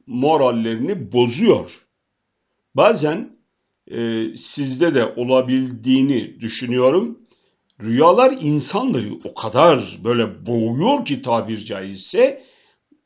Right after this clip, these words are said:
uyumak bile istemiyor. Yani yine benzeri rüyalar göreceğim diye. Bu itibarla şu söz çok hoşuma gidiyor. Bediüzzaman Hazretleri diyor ki,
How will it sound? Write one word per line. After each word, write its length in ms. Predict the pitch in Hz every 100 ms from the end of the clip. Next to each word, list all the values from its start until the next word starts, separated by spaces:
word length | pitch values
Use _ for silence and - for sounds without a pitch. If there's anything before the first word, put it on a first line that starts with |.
| _ _
uyumak 540 | 151 156 240 381 -
bile 180 | 240 262
istemiyor. 1000 | 214 151 - 359 339 120 90 - - - _ _ _ _ _ _ _ _ _ -
Yani 260 | 120 117
yine 380 | 139 139 113 - _ _ _ 127
benzeri 720 | 123 117 107 123 185 - 104
rüyalar 580 | 120 117 110 147 - - _ _ _
göreceğim 680 | 120 120 117 110 127 120 104
diye. 220 | 95 - - _ _ _ _ _ _ _ _ -
Bu 120 | 269
itibarla 560 | 302 - 175 151 127 180
şu 460 | 185 - 151 - -
söz 380 | - 127 107
çok 240 | - 135 117
hoşuma 360 | 101 - 123
gidiyor. 520 | 123 101 90 98 156 190 _ _ _ _ _ _ -
Bediüzzaman 420 | 117 135 127 147
Hazretleri 560 | 135 117 123 - 110 117
diyor 260 | 170 233
ki, 320 | - 127 104